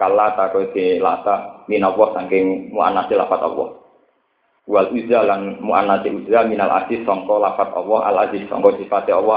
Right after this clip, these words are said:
Al Aziz. Wa Manat, lan sifat Manat, minal Manan, saking Allah sing Al Manan, sing,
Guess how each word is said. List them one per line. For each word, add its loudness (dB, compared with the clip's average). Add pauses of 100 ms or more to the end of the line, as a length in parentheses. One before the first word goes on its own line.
Al 2 (120)
Aziz. -8 (560)
Wa 0
Manat, 0
lan 0
sifat -2
Manat, -2
minal 0
Manan, 0
saking -2
Allah 4
sing -4
Al 2
Manan, -2
sing, -4